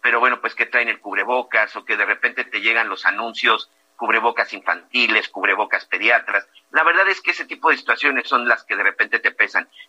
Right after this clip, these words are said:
Es algo que está entre nosotros, sí, es algo que no podemos negar tampoco, es algo que evidentemente tenemos que enfrentar, por supuesto que lo tenemos que hacer, y creo que esa es la parte también emocional en donde tenemos que trabajar.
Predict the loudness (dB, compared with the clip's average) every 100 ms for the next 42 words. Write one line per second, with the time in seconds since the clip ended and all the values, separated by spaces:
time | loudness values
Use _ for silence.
0 | -2 2 4 4 2 2 0 0 0 0
1 | 2 2 2 0 0 0 0 -2 _ _
2 | -2 2 2 2 0 -2 -2 -2 0 0
3 | 0 -2 0 2 0 -2 -6 -2 -4 2
4 | 0 0 -14 _ _ -2 0 0 -2 -4
5 | -8 -6 -6 -2 -2 -2 -2 0 0 -2
6 | -4 -2 -2 0 0 0 2 0 0 0
7 | 0 0 -2 0 0 0 -2 -2 -2 2
8 | 0 -2 -8 -8 -6 0 0 0 -2 0
9 | 2 2 0 0 -2 0 0 0 -4 -6
10 | -4 2 2 0 -6 -4 -2 -2 0 0
11 | 0 -2 -4 0 2 2 2 0